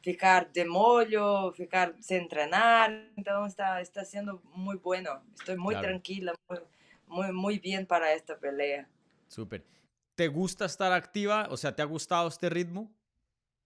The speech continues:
Speaker 1: Sí, me gusta porque cuando comencé a pelear,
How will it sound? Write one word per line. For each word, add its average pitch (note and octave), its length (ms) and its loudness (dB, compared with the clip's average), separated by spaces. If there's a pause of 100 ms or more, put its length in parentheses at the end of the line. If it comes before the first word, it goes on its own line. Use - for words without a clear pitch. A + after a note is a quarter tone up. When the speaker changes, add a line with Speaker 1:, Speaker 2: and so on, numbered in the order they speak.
(300)
Speaker 1:
Sí, D#4+ 260 2
me A#3+ 140 8
gusta C#4 400 6
porque G#3+ 840 2
cuando G#3 840 2
comencé F#3+ 420 -2
a F3 140 4
pelear, F#3 540 2